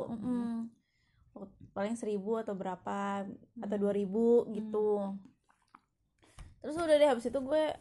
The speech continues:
Speaker 1: rajin bikin cover. Nah, sekarang, sekarang gue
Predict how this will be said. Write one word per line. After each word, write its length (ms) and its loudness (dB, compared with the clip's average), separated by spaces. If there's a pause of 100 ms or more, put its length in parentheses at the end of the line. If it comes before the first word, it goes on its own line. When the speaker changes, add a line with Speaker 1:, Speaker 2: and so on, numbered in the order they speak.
(260)
Speaker 1:
rajin 600 -2
bikin 260 -8
cover. 680 0 (600)
Nah, 140 -4
sekarang, 600 0 (520)
sekarang 720 -4
gue 440 -6